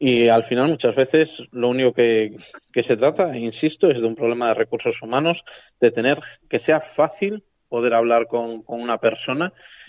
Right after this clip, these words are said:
y que no todo sea a través de emails, que muchas veces tardan en contestarte y demás.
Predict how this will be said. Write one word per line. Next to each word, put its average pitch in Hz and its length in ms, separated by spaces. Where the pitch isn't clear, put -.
y 120 140
que 120 140
no 117 160
todo 120 260
sea 117 360
a 113 40
través 113 340
de 113 120
emails, 147 400
que 120 100
muchas 110 300
veces 110 240
tardan 110 260
en 107 80
contestarte 113 560
y 117 60
demás. 117 400